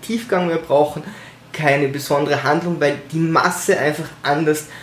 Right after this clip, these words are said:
Filme ansieht als die einzelne Person. Da hätten wir eine viel größere Steuerung.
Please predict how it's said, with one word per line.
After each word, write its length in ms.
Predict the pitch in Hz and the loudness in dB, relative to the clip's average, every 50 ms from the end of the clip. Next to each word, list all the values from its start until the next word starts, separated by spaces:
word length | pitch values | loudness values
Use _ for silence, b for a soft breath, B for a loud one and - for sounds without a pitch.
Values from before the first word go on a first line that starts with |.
| B B B | B B B
Filme 440 | - - - 185 180 175 180 170 85 | -18 -6 -2 0 2 4 4 4 4
ansieht 460 | 87 131 143 147 143 - 156 147 - | 2 0 -2 -2 -2 -2 -4 -4 -4
als 300 | - - 127 131 135 - | 0 2 2 2 2 -2
die 120 | - - - | -6 -6 -4
einzelne 420 | 131 131 131 127 - - 147 127 | -2 -2 -2 -2 -4 -6 -6 -6
Person. 500 | 113 - 131 120 - - 151 160 180 190 | -4 -4 -8 -8 -8 -6 -2 0 0 2
Da 80 | 170 151 | 2 2
hätten 300 | 131 143 131 131 - 139 | 2 0 -2 -4 -2 -4
wir 80 | 135 | -2
eine 80 | 127 127 | -2 -2
viel 200 | 127 - 151 151 | -4 -6 -8 -8
größere 440 | - - 147 139 135 135 - 131 127 | -6 -4 -4 -4 -4 -2 -4 -4 -4
Steuerung. 460 | 127 - - 156 160 165 170 175 175 | -4 -2 2 4 4 6 4 4 2